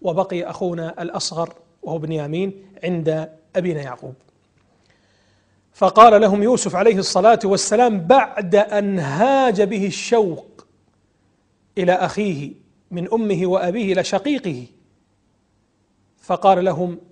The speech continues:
"ائتوني بأخيكم، إذا أتيتم السنة القادمة لتأخذوا الميرة والطعام،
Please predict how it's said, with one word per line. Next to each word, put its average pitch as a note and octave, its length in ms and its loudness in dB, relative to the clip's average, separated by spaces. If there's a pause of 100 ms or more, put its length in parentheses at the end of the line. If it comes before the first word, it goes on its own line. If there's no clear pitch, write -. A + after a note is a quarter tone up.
(120)
"ائتوني G3 480 -2
بأخيكم، D#3+ 540 -8 (840)
إذا G#3+ 280 10
أتيتم C#4 380 6
السنة C4+ 420 6
القادمة A3+ 680 6 (840)
لتأخذوا A3 520 4
الميرة A#3 420 6
والطعام، A#3 800 6